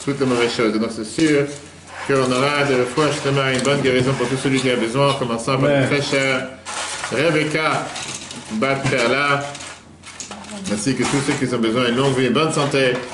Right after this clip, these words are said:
Speaker 1: Tout le peuple juif, partout où il se trouve, puisse toujours partager que des bonnes nouvelles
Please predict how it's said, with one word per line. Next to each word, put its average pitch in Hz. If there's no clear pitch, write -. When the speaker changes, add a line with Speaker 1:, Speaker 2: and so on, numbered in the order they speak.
Speaker 1:
Tout 165
le 175
peuple 143
juif, 165
partout 151
où 165
il 156
se 151
trouve, 196
puisse -
toujours 175
partager 147
que 156
des 131
bonnes 151
nouvelles 139